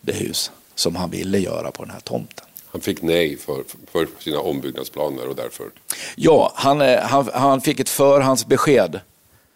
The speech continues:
Speaker 1: Han hade inte fått det på papper, men han fick ett förhandsbesked om att det kommer att bli nej. Och, eh, ja, som sagt, enda lösningen för att få göra det han ville då, det, det var väl att elda ner huset.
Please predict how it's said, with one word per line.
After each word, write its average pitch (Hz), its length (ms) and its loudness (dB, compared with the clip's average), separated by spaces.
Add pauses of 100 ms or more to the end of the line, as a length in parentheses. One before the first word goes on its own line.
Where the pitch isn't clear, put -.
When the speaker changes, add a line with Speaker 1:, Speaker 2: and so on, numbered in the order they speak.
(300)
Speaker 1:
Han 110 160 0
hade 113 180 4
inte 113 260 0
fått - 300 -4
det 85 80 -4
på 98 120 -8
papper, 85 640 -2
men 82 140 -10
han 95 120 -8
fick - 240 -12
ett - 100 -16
förhandsbesked 76 760 -6
om 64 80 -14
att 62 120 -14
det - 60 -16
kommer 65 300 -12
att 64 60 -12
bli 60 180 -10
nej. 65 340 -10
Och, - 400 -12
eh, 69 240 -2 (220)
ja, 87 340 0
som 90 200 -6
sagt, - 320 -8
enda 101 300 -4
lösningen 92 500 -6
för 76 120 -10
att 73 100 -14
få - 100 -10
göra 90 280 -6
det 87 80 -6
han 87 120 -8
ville 92 260 -6
då, 82 200 -6
det, 90 280 -8 (400)
det - 100 0
var - 200 -4
väl 117 100 -2
att - 140 -6
elda 87 180 -10
ner 92 180 -12
huset. - 440 -12